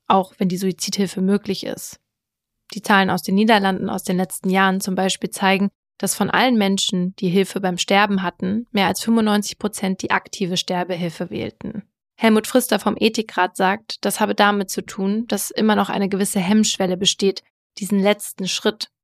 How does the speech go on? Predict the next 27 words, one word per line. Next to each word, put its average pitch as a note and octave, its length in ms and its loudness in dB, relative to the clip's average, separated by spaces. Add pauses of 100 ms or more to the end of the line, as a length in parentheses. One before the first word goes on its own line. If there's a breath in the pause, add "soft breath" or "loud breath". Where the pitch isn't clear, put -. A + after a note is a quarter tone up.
(120)
also F3+ 160 -2
beispielsweise F#3 640 -2
die F3+ 120 -4
Einnahme F3 460 2
des F3 200 -6
Medikaments, F3 760 -6
selbst - 460 -6
zu A3 100 -18
tun. - 460 -14 (400)
Doch A#3+ 120 -4
jemanden A#3+ 320 4
zu A#3+ 160 -4
finden, A#3 760 2
der G#3 120 0
die G#3 120 2
aktive G3 360 -2
Sterbehilfe G3 640 2
bei F#3 160 -2
den F#3 140 -4
beiden F#3 300 -2
Brüdern G#3 380 2
aus - 160 -6
Belgien G#3+ 480 2
durchführte, - 800 -8 (240)
war F#3+ 140 2
nicht - 240 -2
einfach. - 600 -4